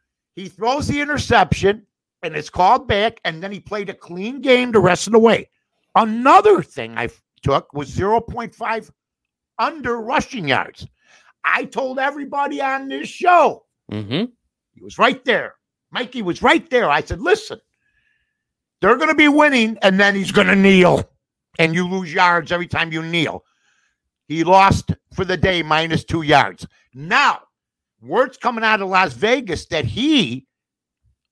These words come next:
Speaker 1: reportedly saw the rushing yardage total, and he told Gronk or one of his teammates, "Maybe if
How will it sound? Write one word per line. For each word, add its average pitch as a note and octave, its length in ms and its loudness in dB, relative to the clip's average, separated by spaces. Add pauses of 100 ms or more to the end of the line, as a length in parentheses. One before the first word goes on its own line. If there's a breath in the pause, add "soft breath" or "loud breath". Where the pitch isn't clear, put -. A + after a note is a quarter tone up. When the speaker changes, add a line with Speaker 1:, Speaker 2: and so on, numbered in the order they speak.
(220)
Speaker 1:
reportedly F3 1000 -2 (120)
saw G#3 520 4
the F#3 560 -6
rushing A3+ 560 -4
yardage G#3 600 4
total, A3 560 8 (1120)
and G3 280 0
he A3 320 -8
told B3+ 500 0
Gronk G#3+ 680 -2 (600)
or E3 140 6
one F#3+ 180 4
of A3 120 2
his G3+ 160 -6
teammates, G#3 640 -2 (520)
"Maybe G3 500 -8
if - 160 -10